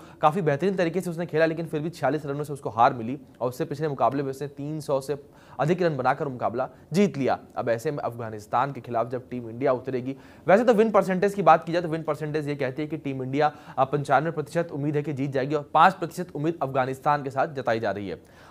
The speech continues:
अब ऐसे में इस मैच को लेकर सबसे बड़ी बात ये है कि क्या आज का मुकाबला होगा या नहीं। जी हाँ, अब आप सोच रहे होंगे मैं ऐसी बात आपसे क्यों कर रहा हूँ कि मुकाबला होगा या नहीं। जैसा आपको पता होगा पिछले दिनों कितने सारे मैच जो है बारिश की वजह से धुल गए। आ, करीब, आ,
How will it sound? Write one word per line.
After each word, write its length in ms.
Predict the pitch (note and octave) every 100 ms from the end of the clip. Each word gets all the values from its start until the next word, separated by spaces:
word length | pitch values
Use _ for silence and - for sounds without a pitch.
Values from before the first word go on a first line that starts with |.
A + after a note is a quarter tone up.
| -
अब 120 | G3+ G#3+
ऐसे 200 | A#3+ C4+
में 80 |
इस 120 | C4+ D#3
मैच 300 | D#3+ F#3 -
को 100 | F#3+
लेकर 180 | F3+
सबसे 260 | A3 E3 G#3
बड़ी 160 | F3+ F3
बात 220 | E3 E3
ये 180 | C#3+ E3+
है 120 | D3
कि 120 | D#3+ G3+
क्या 200 | F#3 F3
आज 440 | - A2+ C#3 F3+
का 100 | E3
मुकाबला 420 | D3 C#3 C3+ D3+
होगा 500 | C3+ C3 D3 D#3+ F3 - -
या 120 | C#3
नहीं। 220 | B2 A2+ F#2 - - C3
जी 80 |
हाँ, 180 | C#3+ G#2 -
अब 140 | D3
आप 140 | C3+
सोच 200 | - C#3+
रहे 40 | C#3+
होंगे 180 | D3+ C#3+
मैं 160 | C#3
ऐसी 160 | B2+ D3
बात 200 | B2 A#2+
आपसे 200 | A#2 C#3
क्यों 160 | D#3+
कर 160 | D3 B2
रहा 100 | A#2
हूँ 140 | C#3+ - - -
कि 60 | D3
मुकाबला 420 | C3 C3 C3 C#3+
होगा 280 | A#2 B2 A2+
या 120 | G#2
नहीं। 200 | G#2 F2+ - - -
जैसा 180 | F3 A3
आपको 140 | A3+
पता 200 | A3+ F#3
होगा 100 | G#3+
पिछले 320 | G#3+ E3 F3+ F#3+
दिनों 200 | E3 F3
कितने 320 | E3 D#3+ F3
सारे 220 | D#3 D3+
मैच 240 | C#3 C3+
जो 100 | C3+
है 120 | D3+ C3+
बारिश 300 | A#2 D3 -
की 80 |
वजह 120 | C#3 C3+
से 140 | C#3+
धुल 220 | A#2+ E3+
गए। 260 | C#3+ C3+ C#3+ - - -
आ, 200 | C3+ D3+
करीब, 420 | D3 D#3+ F3+ D#3+ - -
आ, 100 | A#2+